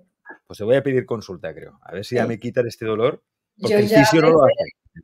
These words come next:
Speaker 1: fisio no me lo
Speaker 2: también
Speaker 1: quita, así me lo quitas tú.
Speaker 2: Sí, que la persona no podía levantar el brazo y después de una sesión, por lo menos lo levantaba mucho más.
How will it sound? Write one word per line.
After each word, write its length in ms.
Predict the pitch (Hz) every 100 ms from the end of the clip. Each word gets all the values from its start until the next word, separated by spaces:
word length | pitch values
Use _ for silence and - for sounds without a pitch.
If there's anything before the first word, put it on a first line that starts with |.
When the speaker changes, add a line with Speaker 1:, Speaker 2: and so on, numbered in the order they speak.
| -
Speaker 1:
fisio 120 | - -
no 80 |
me 80 | 147
lo 80 | 143
Speaker 2:
también 200 | - -
Speaker 1:
quita, 360 | - - _ -
así 120 | 120
me 60 |
lo 100 | 117
quitas 280 | 113 117 110
tú. 100 | - 508 - _ _ _ _
Speaker 2:
Sí, 280 | 233 233
que 100 | 226
la 140 | 202 196
persona 520 | 202 208 240 233 233
no 180 | 226 226
podía 520 | 220 226 233 220 214
levantar 500 | 208 202 202 214 202
el 60 | 202
brazo 640 | 214 240 254 294 330 320
y 80 | 208
después 400 | 190 190 214 208
de 80 | 202
una 260 | 208 202
sesión, 640 | 208 208 208 233 233 262 277
por 120 | 208
lo 80 | 190
menos 460 | 185 190 208 214 214
lo 120 | 214
levantaba 520 | 190 190 190 196 202 190
mucho 400 | 208 208 202 185
más. 360 | 185 175 175